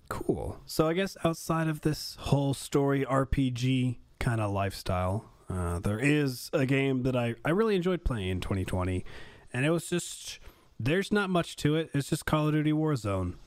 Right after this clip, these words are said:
You know, it's not a story game. It's just a multiplayer. Uh, I am not the, I'm not the biggest multiplayer fan, but I do love me some Call of Duties. Uh, Call of Duty was the first multiplayer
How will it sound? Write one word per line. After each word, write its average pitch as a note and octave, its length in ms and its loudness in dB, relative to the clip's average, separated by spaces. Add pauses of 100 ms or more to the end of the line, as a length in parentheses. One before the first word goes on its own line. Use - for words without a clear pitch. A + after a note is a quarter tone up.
(240)
You G#2+ 120 -2
know, A2 140 2
it's - 220 -2
not D3 180 2
a D#3 40 -2
story D3+ 340 2
game. C#3+ 420 4
It's D3 100 -6
just - 140 0
a C#3 40 4
multiplayer. A#2 800 2 (640)
Uh, F#2+ 40 0
I F2+ 380 2
am A#2 160 0
not C3 440 0
the, G#2 380 0 (460)
I'm D#3 120 4
not F#3+ 100 2
the D3+ 80 2
biggest C3+ 320 2
multiplayer B2 500 2
fan, G#2+ 460 0
but D3 340 2
I A2+ 300 0
do E3 280 2
love C3 380 0
me A2+ 160 2
some F2+ 220 -6
Call F2+ 280 0
of F2+ 80 0
Duties. C#2+ 500 -4 (520)
Uh, F2 240 0
Call D3+ 320 2
of D3+ 60 0
Duty C#3+ 280 2
was A#2+ 280 0
the A2 260 0
first D3 460 2
multiplayer B2 840 2